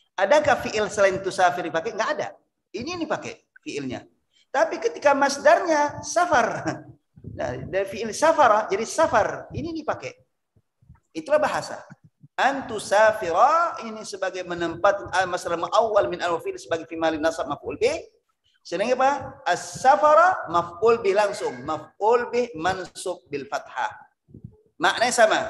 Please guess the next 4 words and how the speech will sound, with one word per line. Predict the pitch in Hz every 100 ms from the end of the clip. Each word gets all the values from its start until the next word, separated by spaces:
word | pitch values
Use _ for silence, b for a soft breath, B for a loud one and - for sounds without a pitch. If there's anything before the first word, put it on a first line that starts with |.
| - -
Apakah | 175 - 214 208 202 190 180
engkau | 185 160 180 180 185
ingin | 190 185 170 151
safar? | 139 180 180 - 170 151 -